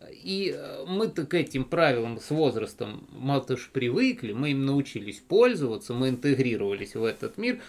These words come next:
у нас как бы всё схвачено. А, это ка-, э,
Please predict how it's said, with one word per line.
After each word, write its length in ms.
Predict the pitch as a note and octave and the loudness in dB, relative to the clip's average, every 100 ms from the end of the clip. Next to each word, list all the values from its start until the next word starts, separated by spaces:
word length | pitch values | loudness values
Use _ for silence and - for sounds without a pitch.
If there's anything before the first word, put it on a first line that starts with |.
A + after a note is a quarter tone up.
| - | -6
у 100 | C3+ | -2
нас 280 | F3 G3+ - - _ | 2 2 0 -18 _
как 200 | D3+ D3 | 0 2
бы 140 | B2+ B2 | 2 0
всё 220 | - D#3+ | 2 0
схвачено. 720 | - D#3+ D#3 G#2 - D3+ - - - - | 0 2 2 2 -2 -12 -12 -14 -18 -2
А, 600 | C#3+ C3+ C3+ C3 A#2+ E2 - | 2 4 4 2 -2 -6 -2
это 320 | F3 F3 D#3 | -2 0 -2
ка-, 320 | D#3 D#3 C#3+ | 2 2 2
э, 400 | C#3 C#3+ C#3 C3+ | 0 -2 -2 -2